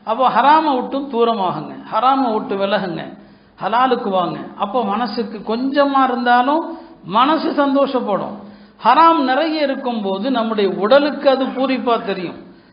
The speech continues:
உடலுக்கு சானா உள்ள அழுதுட்டு இருக்கும், ரூஹு அழுதுட்டு இருக்கும். அப்போ ரூஹுடைய விஷயங்களை, அதனுடைய இன்பங்களை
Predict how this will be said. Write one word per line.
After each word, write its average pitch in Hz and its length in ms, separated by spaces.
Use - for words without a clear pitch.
உடலுக்கு 247 500
சானா 214 280
உள்ள 240 520
அழுதுட்டு 214 460
இருக்கும், 151 320
ரூஹு 269 260
அழுதுட்டு 196 380
இருக்கும். - 300
அப்போ 156 240
ரூஹுடைய 240 400
விஷயங்களை, 208 580
அதனுடைய 208 600
இன்பங்களை 202 520